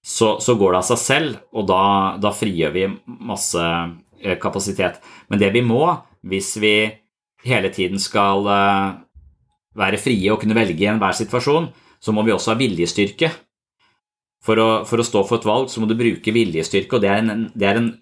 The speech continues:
mm, hva skal jeg si, det er en begrenset ressurs mennesket har. Viljestyrke, den, den funker, den,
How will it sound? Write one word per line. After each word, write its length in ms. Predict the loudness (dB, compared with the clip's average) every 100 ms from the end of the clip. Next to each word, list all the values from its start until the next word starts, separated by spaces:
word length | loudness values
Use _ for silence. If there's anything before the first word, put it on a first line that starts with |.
| -20 -10
mm, 240 | -4 -4 -4 _ _ -14
hva 80 | -8
skal 140 | -6
jeg 60 | 0
si, 100 | 2
det 80 | 2
er 60 | 2
en 80 |
begrenset 640 | 0 0 0 -2 -2 0 0
ressurs 400 | 0 -2 0 0
mennesket 320 | -2 -2 0
har. 160 | 0 2
Viljestyrke, 680 | -2 0 -2 0 -2 0 0
den, 180 | 0 2
den 160 | 0 -2
funker, 400 | -2 -4 -2 0
den, 220 | 0 -2